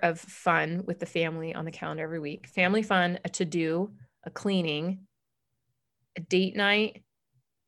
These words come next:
my personal time slash work time, my Sunday sit down, which is where I plan out my week. And it's not always on Sunday,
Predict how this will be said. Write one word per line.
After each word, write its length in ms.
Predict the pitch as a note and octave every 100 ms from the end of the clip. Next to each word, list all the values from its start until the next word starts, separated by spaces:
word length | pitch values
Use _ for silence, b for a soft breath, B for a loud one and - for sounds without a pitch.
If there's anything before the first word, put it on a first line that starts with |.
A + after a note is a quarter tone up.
| _ _ _
my 460 | F#3 F#3 F3 E3+ F3 _ _
personal 440 | - G3 F#3+ G#3+ G3
time 280 | G3+ F#3
slash 400 | F3+ G3 F#3+ F#3+
work 240 | F3+ E3+ -
time, 520 | - D#3+ E3 F3 F#3+ - _ _ _ _ _ -
my 140 | F3+
Sunday 460 | F3 - F#3+ G3+ G#3+
sit 280 | G#3 G3+
down, 540 | F3+ E3+ E3 E3 F#3 F#3+ _ _ _ _ _ _ _ _ _
which 180 | F#3 F#3+
is 80 |
where 140 | F#3 F3
I 60 | D#3
plan 340 | - F#3 F3
out 160 | E3+ E3+
my 160 | F3
week. 340 | D#3+ D#3 D#3 -
And 100 | F3+
it's 140 | F#3
not 160 | F#3+ F3+
always 200 | F3 E3+
on 120 | F3
Sunday, 600 | E3 E3+ E3 D#3+ D#3+ F#3